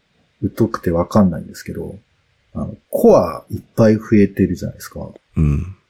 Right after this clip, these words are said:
Speaker 1: このソフトウェア自体はコアをこう使いこなせるようになっ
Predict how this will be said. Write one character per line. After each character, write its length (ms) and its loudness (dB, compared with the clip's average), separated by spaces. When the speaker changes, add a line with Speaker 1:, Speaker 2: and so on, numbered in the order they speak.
Speaker 1:
こ 80 -2
の 80 -2
ソ 200 -2
フ 140 -10
ト 120 4
ウ 40 6
ェ 300 6
ア 20 6
自 180 0
体 220 2
は 260 0
コ 320 2
ア 60 6
を 240 -2
こ 140 -10
う 60 -8
使 340 -2
い 120 2
こ 140 -2
な 160 2
せ 220 2
る 100 4
よ 100 0
う 40 -6
に 80 -6
な 80 -2
っ 60 -8